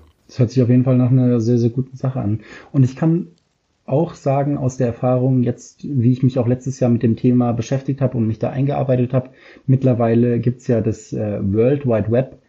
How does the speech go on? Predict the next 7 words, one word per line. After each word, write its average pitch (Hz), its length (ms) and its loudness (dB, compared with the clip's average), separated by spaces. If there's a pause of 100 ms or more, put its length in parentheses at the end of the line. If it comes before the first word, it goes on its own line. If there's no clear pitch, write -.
(420)
Entgegen 117 720 2
aller 117 480 0
Wahrscheinlichkeiten 120 800 0
hat 131 140 -2
es 135 120 -6
sich - 160 -4
durchgesetzt 139 720 -2